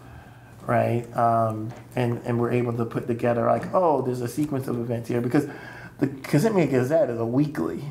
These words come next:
so you leave one issue and you leave another issue, like, the story sort of changes, uh, over that, that sort of, like, two-week span.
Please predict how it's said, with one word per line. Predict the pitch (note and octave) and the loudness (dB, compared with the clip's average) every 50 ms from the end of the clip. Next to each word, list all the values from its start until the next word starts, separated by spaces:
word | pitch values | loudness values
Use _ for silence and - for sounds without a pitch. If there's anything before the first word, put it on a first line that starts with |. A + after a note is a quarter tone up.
| - D3 D3 | -12 -10 -6
so | - - C#3 | -2 0 2
you | C#3+ C#3+ | 4 4
leave | C#3+ C#3+ B2+ | 4 4 2
one | B2 C#3 D3+ D3+ | 4 2 2 2
issue | C3+ B2+ B2+ - - B2 A#2+ A#2+ A#2 A#2 A#2 A2+ A#2 A#2+ - - | 2 0 -2 0 0 2 2 4 4 2 2 0 -2 -4 -6 -4
and | A#2+ A#2+ B2 | -2 0 0
you | B2 B2 | 0 0
leave | A#2+ | 0
another | B2 B2+ C3+ B2+ A#2+ | 0 0 0 0 0
issue, | A#2+ A2+ - A#2+ A#2 A#2 A#2 | -2 -2 -4 -2 -2 -2 -2
like, | A#2 A#2 A2+ | -2 -2 -4
the | A2+ A2 | -4 -6
story | - - B2+ A#2+ A#2 A#2 | -2 0 2 2 2 0
sort | - A#2+ A2+ | -4 -6 -8
of | G#2+ - - | -8 -10 -10
changes, | A2+ A2+ A#2 A#2 A2+ A2+ G#2+ G#2+ - - - - - - - - - - - - - - - - - - - | -8 -6 -6 -4 -4 -4 -6 -6 -10 -12 -16 -18 -20 -20 -20 -20 -20 -18 -18 -18 -14 -8 -8 -6 -6 -2 2
uh, | A#2+ A#2 A2+ A2+ A2+ | 2 2 4 4 2
over | A#2+ A#2 A#2 A2+ A2+ | 2 2 2 2 2
that, | A2 A2 G#2+ G#2+ G#2+ - - - - - - | 2 2 0 -2 -4 -6 -12 -18 -18 -10 -4
that | - A2 A2+ - | -2 -2 -2 0
sort | B2 A#2 | -2 0
of, | A2+ | 0
like, | A2+ G#2+ - | 0 -2 -6
two-week | - - A#2+ A#2 A2+ A#2 A2+ A2+ A2+ - | -6 -2 0 0 2 2 0 -2 -4 -10
span. | - - - A2+ A2 G#2+ G#2 G#2 A2+ B2 - | -12 -8 -6 -4 -4 -4 -4 -6 -8 -12 -14